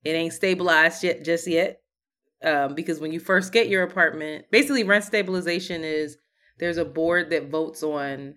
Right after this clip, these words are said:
the percentage in which your rent will go up every year, depending on your lease. If you sign a two-year lease, then you're locked in for that, that fixed rate for two years. If you sign a one-year lease, it could go up.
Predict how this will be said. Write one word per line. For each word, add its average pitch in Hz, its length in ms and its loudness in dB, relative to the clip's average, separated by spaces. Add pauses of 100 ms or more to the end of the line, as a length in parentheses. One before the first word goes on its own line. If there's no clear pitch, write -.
(340)
the 165 160 -8
percentage 165 640 -4
in 151 140 -4
which 151 340 -4
your 156 140 -2
rent 151 300 -4
will 147 120 -4
go 147 240 -6
up 139 300 -4
every 143 260 -6
year, 131 400 -8
depending 147 400 -8
on 139 140 -10
your 135 100 -8
lease. 131 480 -12
If 131 100 -16
you 147 60 -12
sign 147 200 -2
a 143 80 -8
two-year 214 400 -2
lease, 196 480 -6 (440)
then 156 480 -4
you're 160 160 -2
locked 151 380 -2
in 147 240 -6
for 143 460 -4 (100)
that, 143 500 -2 (880)
that 156 420 -2 (400)
fixed - 520 -2
rate 160 420 -4
for 170 200 -8
two 165 240 -12
years. 147 340 -6
If 147 100 -14
you 156 60 -14
sign 156 200 -4
a 147 40 -6
one-year 160 360 -4
lease, 143 300 -6
it 147 140 -12
could 147 140 -10
go 135 240 -4
up. - 240 -14